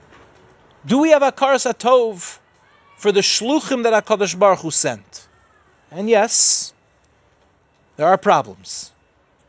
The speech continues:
It's far from a perfect system here. But I think that if we abstract it, if we think about it in an abstract way, we can appreciate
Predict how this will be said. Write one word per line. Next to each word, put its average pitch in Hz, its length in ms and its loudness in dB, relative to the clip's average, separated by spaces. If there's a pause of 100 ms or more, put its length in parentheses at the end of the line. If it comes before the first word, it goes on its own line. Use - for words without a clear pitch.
It's - 160 -14
far 214 340 2
from 208 240 -4
a 180 80 -2
perfect - 480 -6
system 127 340 -4
here. 95 180 -20 (4000)
But 170 120 -2
I 202 120 4
think 185 360 0
that 175 120 2
if 165 160 -4
we 202 140 2
abstract 202 680 0
it, - 440 -14 (460)
if - 80 -20
we 202 100 -8
think 254 280 -6
about 151 300 2
it 147 240 -8 (200)
in 165 60 -16
an 170 120 -14
abstract 196 680 -4
way, 180 260 0
we 175 100 -2
can 214 140 -6
appreciate 160 840 -8